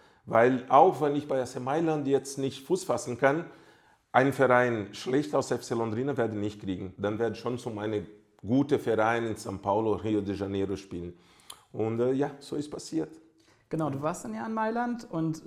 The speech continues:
Speaker 2: das war aber, also du warst nur ein Jahr dort vor Ort, hast, glaub ich, auch nur im Pokal gespielt. War das damals für dich auch irgendwie eine, eine schwere Zeit oder hast du das einfach so als Lehrjahr
Speaker 1: Nein,
Speaker 2: wahrgenommen?
Speaker 1: das war, also eine Lehre für mich, weil ich habe einen Fünfjahresvertrag unterschrieben.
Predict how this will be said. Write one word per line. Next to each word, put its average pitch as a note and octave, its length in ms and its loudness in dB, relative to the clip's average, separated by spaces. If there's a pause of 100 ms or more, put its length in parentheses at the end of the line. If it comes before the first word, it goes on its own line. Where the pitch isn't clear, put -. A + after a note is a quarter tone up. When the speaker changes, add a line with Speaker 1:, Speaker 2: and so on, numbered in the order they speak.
(140)
Speaker 2:
das D#3 180 -4
war E3 160 4
aber, D#3 500 4
also D3 160 -4
du C#3+ 80 -6
warst D3 200 2
nur D3+ 200 0
ein D3+ 180 2
Jahr D3 220 4
dort D3+ 240 0
vor - 160 -4
Ort, F3+ 360 0 (300)
hast, - 120 -14
glaub D3+ 120 0
ich, D#3 100 -4
auch D3+ 80 -2
nur D#3+ 140 0
im D3+ 80 -4
Pokal D#3+ 380 -6
gespielt. G3+ 380 -4 (220)
War E3+ 80 0
das F#3+ 180 0
damals F#3 340 2
für F3 120 -6
dich E3 220 -4
auch E3 240 -2
irgendwie D#3+ 260 -4
eine, D3 260 -2
eine C#3+ 180 -6
schwere G#3+ 420 -2
Zeit A#3+ 240 2
oder G3+ 120 0
hast F#3 120 -4
du F#3 40 -4
das E3+ 120 0
einfach E3 240 -4
so D#3 100 -4
als D3 180 -4
Lehrjahr C#3 380 0
Speaker 1:
Nein, - 60 -8
Speaker 2:
wahrgenommen? B2+ 380 -2
Speaker 1:
das G2 180 -4
war, G2+ 240 -2 (680)
also E2+ 500 -4
eine G#2 180 -4
Lehre A2 420 4
für A2 180 -4
mich, A2 480 -4
weil G2 240 0
ich G#2 80 2
habe A2 180 4
einen G2+ 200 -2
Fünfjahresvertrag A2+ 960 0
unterschrieben. D3+ 640 -4